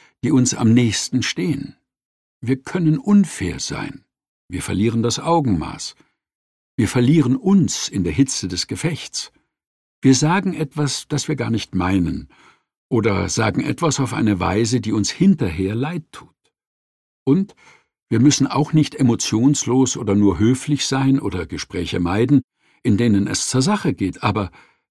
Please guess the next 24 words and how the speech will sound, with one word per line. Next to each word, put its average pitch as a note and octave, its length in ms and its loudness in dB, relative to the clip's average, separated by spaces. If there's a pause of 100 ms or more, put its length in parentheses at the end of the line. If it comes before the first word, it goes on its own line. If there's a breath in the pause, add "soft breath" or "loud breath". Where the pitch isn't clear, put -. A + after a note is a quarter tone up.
(180)
wir A#2+ 140 4
müssen E3+ 300 0
auf B2 160 -6
unser A2 220 -2
Messgerät - 1040 -2
für - 280 -4
Positivität A#2+ 1200 -4
achten - 440 -14 (580)
und G#2+ 160 2
dafür D3 300 2
sorgen, D#3+ 400 2
dass C#3+ 200 -2
wir A2+ 100 -2
genügend F3 640 2 (100)
positive B2+ 640 0
Signale F#2 640 -6
eingeben. D#2+ 640 -6 (1040)
Negativität A#2 1120 0 (440)
kann G#2+ 180 -2
ein G2+ 180 0
sehr G2+ 320 2
starkes - 520 -8
Gift - 280 -8
sein. - 300 -12